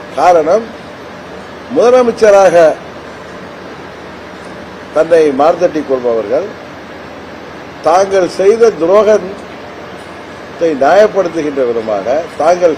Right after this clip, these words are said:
சரியானவர்கள் என்பதை போல ஊர் ஊராக சென்று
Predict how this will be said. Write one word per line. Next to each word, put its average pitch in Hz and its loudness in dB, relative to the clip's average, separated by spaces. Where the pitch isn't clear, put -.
சரியானவர்கள் 196 4
என்பதை 165 2
போல 180 6
ஊர் 233 2
ஊராக 220 6
சென்று 165 0